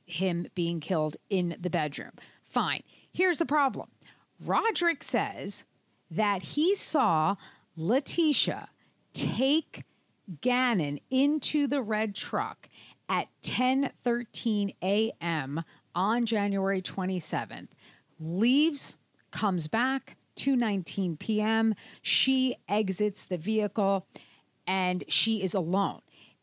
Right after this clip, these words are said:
After I spoke to him on the phone, he says to me, "Seema, I listened to that clicking of the locked door. I watched that video thirty times. I am telling you, that kid never returned."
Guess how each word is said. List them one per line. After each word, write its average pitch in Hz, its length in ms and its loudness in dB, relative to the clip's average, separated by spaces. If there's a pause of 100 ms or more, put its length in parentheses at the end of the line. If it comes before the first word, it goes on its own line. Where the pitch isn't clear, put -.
(480)
After 330 520 2
I 240 100 2
spoke 180 360 -2
to 160 100 -6
him 147 240 -8 (260)
on 247 220 0
the 240 80 0
phone, 330 420 2
he 277 220 0
says 311 360 -2
to - 140 0
me, 202 280 4
"Seema, 240 500 0 (160)
I 254 360 0
listened 254 840 0 (360)
to 254 500 0 (200)
that 202 300 0
clicking 269 480 -2
of 190 220 -4
the 185 120 -2
locked 220 540 -4
door. 214 440 -2 (360)
I 254 180 2
watched 220 520 -2
that 220 240 -2
video 190 520 0 (200)
thirty 254 420 2
times. 202 640 -2
I 170 120 0
am 208 180 0
telling 247 400 0
you, 208 120 2
that 180 220 -2
kid 208 280 0
never 180 280 0
returned." 156 440 -8